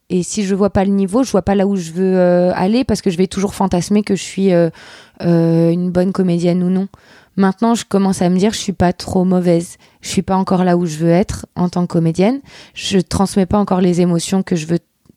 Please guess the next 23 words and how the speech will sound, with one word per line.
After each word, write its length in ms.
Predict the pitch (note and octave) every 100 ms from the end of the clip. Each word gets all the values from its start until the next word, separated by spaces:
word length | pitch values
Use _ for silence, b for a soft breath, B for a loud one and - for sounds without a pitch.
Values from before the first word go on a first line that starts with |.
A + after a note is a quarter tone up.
| - -
vraiment 400 | D#3+ F3 F#3 F#3+
transmettre, 540 | - F3+ - A3 -
même 160 | F#3+ F#3
si 220 | - G3+ B B
les 120 | - F#3
gens 180 | G#3 A3
m-, 180 | G#3 D#3+
peuvent 220 | F#3+ F3+
me 140 | F#3+
dire, « 180 | F3+ G#3+
Ah, 80 | -
c'est 140 | A#3+ G#3+
cool. » 300 | - E4 B3 B B B _
Euh, 220 | F#3+ F3+ F3+
j'ai 120 | G3
envie 140 | F#3
de 40 | G3
leur 120 | F3+
dire, « 160 | F#3
Merci 480 | F#3 F#3+ G3 - A3
beaucoup. » 400 | F#3+ G3+ - F#3+ - b b b -
Mais, 220 | F#3+ F3 - -
euh, 840 | G3 G3 - F3+ E3+ E3+ E3 E3+